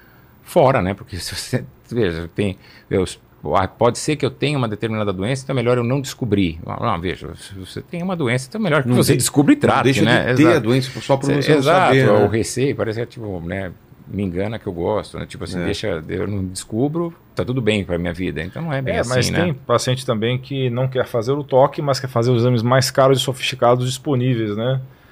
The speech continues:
Speaker 3: Então tem esse lado cultural mesmo de, do, da figura masculina, também é muito forte isso da-, em algumas pessoas ainda, né? Mas melhorou muito, como o doutor Truzzi falou,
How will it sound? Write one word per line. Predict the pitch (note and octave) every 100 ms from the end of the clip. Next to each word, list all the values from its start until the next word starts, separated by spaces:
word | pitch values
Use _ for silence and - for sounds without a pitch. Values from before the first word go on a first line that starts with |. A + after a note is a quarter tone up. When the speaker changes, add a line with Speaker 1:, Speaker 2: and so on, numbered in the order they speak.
| - - _ -
Speaker 3:
Então | - A#2 A2+
tem | C#3
esse | D3 D3
lado | C3 C3
cultural | B2+ C3+ C3 C#3+ A#2 A2+ B2
mesmo | A2 A#2 A#2 A2+ G#2
de, | G2 G#2 G2+ F#2+
do, | F#2+ G2 G2 G2+
da | A2
figura | - B2 B2 A#2+
masculina, | A#2 - A#2 G#2 B2 B2 G#2
também | A2+ A#2
é | A#2
muito | B2+ B2+
forte | - A#2 A2
isso | -
da-, | G2 - A2
em |
algumas | A#2 A#2 B2
pessoas | - A2+ A#2 G#2
ainda, | G#2+ F#2+ F#2+
né? | G#2 C3 - - -
Mas | D#3
melhorou | E3+ C3 C#3+ C3
muito, | F#3+ C3+ -
como | A2+ A2+
o |
doutor | A2 A#2
Truzzi | A2 A2+ G2+
falou, | - - B2 D#3